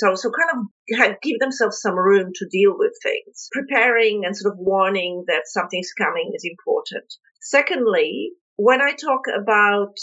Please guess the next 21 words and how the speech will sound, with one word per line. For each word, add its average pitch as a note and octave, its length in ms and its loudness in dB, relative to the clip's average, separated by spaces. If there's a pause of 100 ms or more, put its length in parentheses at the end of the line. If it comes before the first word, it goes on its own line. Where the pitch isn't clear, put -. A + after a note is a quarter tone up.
(320)
what's G3 380 2
happening, G#3 360 0
I G3 100 -2
try G#3+ 220 -2
to G#3+ 220 -8
keep G#3 200 0 (120)
the F#3 380 4
language G3+ 440 4
quite E3+ 280 -2
simple. F4+ 440 2 (220)
Sometimes G#3+ 460 2
in F#3+ 80 0
oncology, G#3 560 0
we G3+ 100 0
tend G3+ 240 -2
to G3+ 100 -10
use G3+ 760 0 (160)
very G3+ 760 6 (140)
misleading G3+ 720 0
terms F3+ 480 -4
like D#3+ 280 -2